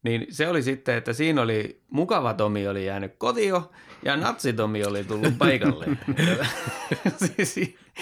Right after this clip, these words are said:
siinä joutui sitten, voi sanoa, että pari ärräpäätäkin pääsi suusta, kun piti saada kamera oikeaan kohtaan. Ja jos pelaajat höntyyli jossain väärässä paikassa, niin sitten, sitten kyllä tuli runtua ja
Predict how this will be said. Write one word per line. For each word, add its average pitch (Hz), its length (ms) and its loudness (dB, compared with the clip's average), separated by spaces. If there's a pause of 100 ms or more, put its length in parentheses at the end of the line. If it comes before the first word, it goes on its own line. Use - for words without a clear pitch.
(380)
siinä 220 260 4
joutui 170 300 6
sitten, 156 200 2
voi 160 280 4
sanoa, 165 200 2
että 151 140 0
pari 151 280 2
ärräpäätäkin 113 760 0
pääsi 120 340 0
suusta, 123 360 -2
kun 110 140 -8
piti 127 240 0
saada 113 240 0
kamera 143 420 0
oikeaan 117 500 0
kohtaan. 117 380 0
Ja 117 140 0
jos 117 160 -2
pelaajat 135 460 2
höntyyli 131 460 0
jossain 120 480 0 (100)
väärässä 123 380 0
paikassa, 117 520 -2
niin 104 180 -6
sitten, - 420 -6
sitten 135 480 -4 (120)
kyllä 104 260 -4
tuli 120 240 -2
runtua 127 520 2
ja 113 140 -2